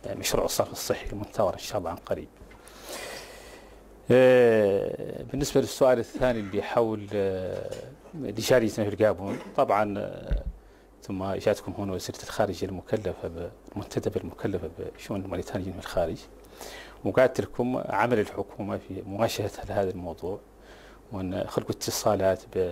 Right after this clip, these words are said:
بالدولة الجابون، وكان فم تواصل معهم عن طريق وزارة الخارجية. وعن ق-، عن طريق ال-، ال-، الدبلوماسيين المكلفين بهذا العمل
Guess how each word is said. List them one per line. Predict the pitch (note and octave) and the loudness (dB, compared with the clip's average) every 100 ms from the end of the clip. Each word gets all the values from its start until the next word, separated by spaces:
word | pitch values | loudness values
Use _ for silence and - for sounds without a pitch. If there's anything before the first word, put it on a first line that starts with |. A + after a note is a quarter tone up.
| - - - - - - | -6 -16 -20 -20 -20 -8
بالدولة | G2 - G#2+ G2+ - G#2+ | -8 0 2 2 -2 -10
الجابون، | G#2 F#2 E2+ - F2+ F2 A2+ A#2 - | -2 -2 -2 -6 -8 -8 -10 -14 -12
وكان | A2 G2 | -8 -6
فم | - G2 F2+ F2 - G#2 A2 | -4 -2 -2 -4 -4 -6 -4
تواصل | - G#2+ G#2+ G2 - G#2 F#2+ | 2 4 6 4 0 -8 -6
معهم | F#2 F#2 F2+ G2+ | -4 -4 -4 -10
عن | F#2 - | -12 -6
طريق | F#2+ F#2+ F#2+ | -6 -6 -8
وزارة | - F#2+ | -6 -6
الخارجية. | - - G2+ E2 - F#2 F#2 - - - - - - - - - G#2 | -6 -4 -2 -2 -8 -12 -10 -10 -12 -20 -20 -20 -20 -20 -20 -20 -10
وعن | G2 | -10
ق-، | - - | -8 -4
عن | G#2 G#2+ | -2 -2
طريق | G2+ - G#2 G#2+ - G2 | -4 -2 2 2 0 -2
ال-، | F#2 F#2+ | -4 -6
ال-، | F2 - F#2+ F2+ - G#2+ F#2 F#2+ E2+ E2 F#2 - - - - - G#2 G2+ F#2+ G#2 - | -6 -4 -4 -4 -6 -6 -8 -4 -4 -4 -6 -14 -20 -20 -20 -12 -4 -2 -2 -2 -4
الدبلوماسيين | G#2 A#2+ G#2+ G#2 F2 - - G#2 G#2+ | -2 0 2 2 2 0 -4 -2 -2
المكلفين | F#2+ F#2+ - A2+ G#2 - F#2+ | -2 -6 0 0 0 -4 -4
بهذا | F2+ F#2+ F#2 | -4 -2 -2
العمل | F2 F2 F#2 F2+ | -2 -4 -6 -8